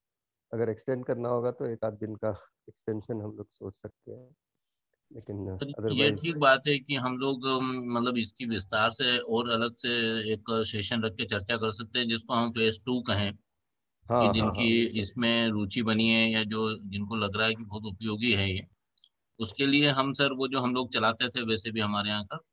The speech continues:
Speaker 2: कि पहले एक दिन का जिनकी रुचि बनी उनको तीन दिन का, फिर refresher या फिर मास्टर trainer दस दिन का, तो उस ढंग से सर इसको डिजाइन कर लेंगे कि इसको और गहरी बात समझना है,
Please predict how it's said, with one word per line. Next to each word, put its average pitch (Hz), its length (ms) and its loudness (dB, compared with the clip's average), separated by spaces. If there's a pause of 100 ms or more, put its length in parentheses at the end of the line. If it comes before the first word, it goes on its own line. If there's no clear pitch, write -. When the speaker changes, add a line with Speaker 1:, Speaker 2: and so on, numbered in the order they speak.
Speaker 2:
कि 120 60 -6
पहले 110 360 2
एक 104 120 -2
दिन 107 160 0
का 107 140 -2
जिनकी 104 280 -2
रुचि 104 280 -4
बनी 104 220 0
उनको 104 220 -2
तीन 104 260 -2
दिन 101 160 -2
का, 104 120 0
फिर 101 140 -4
refresher 104 560 -2
या 104 140 0
फिर 101 140 -4
मास्टर 101 360 -4
trainer 104 260 -2
दस 101 220 0
दिन 101 200 -2
का, 101 140 -2 (540)
तो 139 120 2
उस 143 140 6
ढंग 151 180 4
से 156 120 2
सर 151 160 2
इसको 131 200 -2
डिजाइन 107 320 2
कर 101 120 -4
लेंगे 107 300 -2
कि 131 140 -10
इसको 123 340 -2
और 127 80 0
गहरी 117 280 2
बात 117 200 4
समझना 117 400 2
है, 120 300 -2